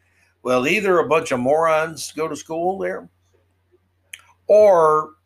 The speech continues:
you're lying, one of the two. And look, there's a lot of morons out there. <clears throat> You know, colleges are busy churning out minds full of absolute mush,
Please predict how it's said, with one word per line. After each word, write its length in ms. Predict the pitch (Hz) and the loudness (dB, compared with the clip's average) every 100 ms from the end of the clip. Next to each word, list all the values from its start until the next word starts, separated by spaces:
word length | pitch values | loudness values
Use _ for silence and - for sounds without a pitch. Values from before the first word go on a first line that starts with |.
| _ | _
you're 220 | 147 123 | -6 -4
lying, 460 | 120 120 101 98 113 | -4 -4 -6 -10 -14
one 120 | 113 | -14
of 80 | 104 | -14
the 100 | 107 | -16
two. 220 | 131 135 | -14 -10
And 260 | 175 175 - _ | -10 -10 -18 _
look, 300 | 147 143 - | -4 -4 -4
there's 200 | - - | -12 -12
a 40 | |
lot 220 | 147 254 | -14 -10
of 80 | 240 | -8
morons 460 | 202 180 151 131 120 | -2 0 0 -2 -2
out 240 | 131 123 | -4 -4
there. 240 | 104 95 - - - | -8 -14 -14 -18 -4
<clears throat> 280 | - 196 131 _ _ - - - - - - | -2 -2 -6 _ _ -20 -20 -20 -20 -20 -6
You 100 | 143 | -4
know, 80 | |
colleges 600 | 139 165 175 165 143 151 | -2 0 2 0 -4 -6
are 80 | 131 | -8
busy 380 | 139 156 135 131 | -8 -8 -8 -10
churning 520 | - - 160 139 127 | -10 -10 -8 -8 -6
out 300 | 131 117 - _ _ _ | -4 -4 -6 _ _ _
minds 580 | 135 147 143 127 123 113 | -4 0 0 -2 -6 -12
full 320 | - 147 131 | -14 -12 -10
of 100 | 117 - - | -12 -16 -6
absolute 720 | 147 156 - - 113 131 123 _ | -2 -2 -4 -16 -12 -10 -10 _
mush, 800 | 104 104 139 135 - - - - | _ -8 0 0 0 -6 -6 -10